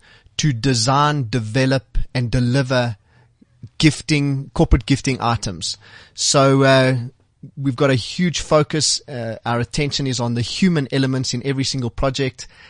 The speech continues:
and we saw great synergies, great opportunities in working with the C E O Sleep Out brand this year. And we've partnered with them, and we're a part of the, of the event, and we're part of the Sympathy Sleep Out.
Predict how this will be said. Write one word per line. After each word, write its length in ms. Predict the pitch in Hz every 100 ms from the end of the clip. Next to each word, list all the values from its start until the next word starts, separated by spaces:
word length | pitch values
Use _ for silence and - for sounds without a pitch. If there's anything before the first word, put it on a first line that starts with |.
| -
and 80 | 123
we 60 |
saw 200 | 123 143
great 280 | 113 131 135
synergies, 640 | - 151 139 131 139 123
great 200 | - 131
opportunities 680 | 127 143 - - 139 - 123
in 120 | 127
working 320 | 131 151 139
with 160 | 127 120
the 120 | 117
C 260 | 107 - 135
E 40 |
O 60 | 127
Sleep 300 | - 135 -
Out 200 | 120 -
brand 280 | 131 135 139
this 180 | 143 -
year. 200 | 151 131 - - - -
And 180 | 135 139
we've 180 | 143
partnered 440 | - 156 156 165 139
with 180 | 156 -
them, 220 | 160 147
and 160 | 143 147
we're 140 | 147
a 40 |
part 260 | 143 - 151
of 140 | 156
the, 440 | 143 151 147 143 123 _
of 120 | 131
the 120 | 123 131
event, 400 | 120 151 156 139
and 80 |
we're 60 | 131
part 220 | - 143
of 80 | 143
the 60 | 139
Sympathy 340 | - 147 156
Sleep 300 | 147 170 190
Out. 160 | 131